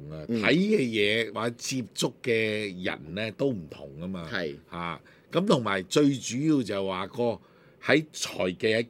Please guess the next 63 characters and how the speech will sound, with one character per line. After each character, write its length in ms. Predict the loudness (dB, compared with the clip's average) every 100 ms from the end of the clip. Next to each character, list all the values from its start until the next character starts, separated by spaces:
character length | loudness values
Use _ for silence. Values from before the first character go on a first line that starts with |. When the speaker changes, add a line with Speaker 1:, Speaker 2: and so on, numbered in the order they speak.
| 0
Speaker 1:
金 100 | 2
融 180 | 0 -4
市 240 | -6 -6 -4
場 220 | -6 -4
嘅 160 | -2
了 420 | -2 -4 -4 -4 -8
解 300 | -8 -4 -2
啦。 380 | -2 -2 -6 -8 -18 -20 _
即 120 | 6 8
係 240 | 8 4
嗱， 240 | 0 0
李 140 | 2 2
澤 180 | 0 -2
楷 300 | 2 4 4
呢 400 | 4 2 2 -2 -4
下 320 | -6 -4 -4
講 280 | -4 -4 -4
啦， 280 | -2 -2 -4 -14 -10
每 220 | 4 6 6
次 220 | 4 -2
跌 160 | -2
低 240 | 0 2 2
都 120 | 2
爬 200 | -2 -6
得 160 | -4 -2
起 140 | -2
身 260 | -4 -6 -6
啦。 220 | -6 -8 -10 -20 -16
其 100 | -8 -2
實 120 | -2 -4 _ _ 0
咪 160 | 0
正 200 | 2 -2
正 200 | -2 -2
一 40 | -2
樣， 540 | 0 0 2 2 2
恒 260 | 0 -4 -4
指 220 | -2 0
萬 240 | 0 -4
四 240 | -4 0 0
一 160 | 0
定 240 | -4 -6 -4
會 100 | -4
爬 200 | -4 -6
返 180 | -4
上 160 | -4 -6
去 240 | -4 -6
㗎。 60 | -6 -8
Speaker 2:
嗯， 180 | -10 -10 -2
佢 420 | -2 -2 -8 -8
壓 120 | -8
返 200 | -8 -8
起 140 | -4 -4
身。 260 | -4 -8
Speaker 1:
係 240 | -6 -2 0
啊， 240 | 0 -2
壓 180 | -2 0
返 180 | 0 2
起 100 | 0
身 180 | 0 0
啊， 60 |
Speaker 2:
係 260 | 0 -4 -6
啊。 0 |
Speaker 1:
嚇。 240 | -6 -8